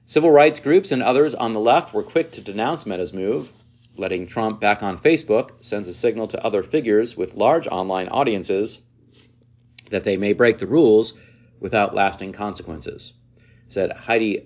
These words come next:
Burrich, founder of the Global Projects Against Hate and Extremism and a member of a group called the Real Facebook Oversight Board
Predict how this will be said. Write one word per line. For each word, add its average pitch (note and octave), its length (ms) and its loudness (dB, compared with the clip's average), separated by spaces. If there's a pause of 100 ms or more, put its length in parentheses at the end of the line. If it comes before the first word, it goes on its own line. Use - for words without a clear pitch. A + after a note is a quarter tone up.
Burrich, A#2 440 2
founder G2+ 340 -2
of F#2 120 -4
the F#2 100 -8
Global G#2 340 -2
Projects G#2 540 -4
Against F#2 320 -12
Hate A2+ 280 -2
and F#2+ 80 -10
Extremism G#2 800 -4 (320)
and G2+ 140 -4
a G2+ 40 -2
member G#2 260 0
of G#2 80 0
a G#2 60 -2
group G2 260 -4
called F2+ 320 0
the F#2 100 -10
Real F#2 280 -2
Facebook F2+ 500 -4
Oversight F2+ 460 -8
Board G2 400 2